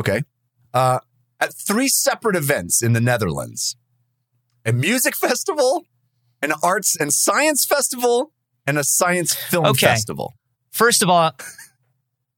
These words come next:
Speaker 2: I hate where you're going with this 'cause I'm three steps ahead of you.
Speaker 1: <laughs>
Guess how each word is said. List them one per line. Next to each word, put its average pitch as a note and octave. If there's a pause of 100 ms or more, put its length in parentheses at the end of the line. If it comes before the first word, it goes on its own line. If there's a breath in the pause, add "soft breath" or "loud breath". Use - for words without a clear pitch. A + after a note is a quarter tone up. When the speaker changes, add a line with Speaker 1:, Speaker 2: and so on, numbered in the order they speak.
(320)
Speaker 2:
I E3
hate G3+
where E3+
you're C#3+
going B2
with G#2
this A2
'cause C3+
I'm C#3 (100)
three F#3+
steps -
ahead A#2+
of G2+
you. A2
Speaker 1:
<laughs> -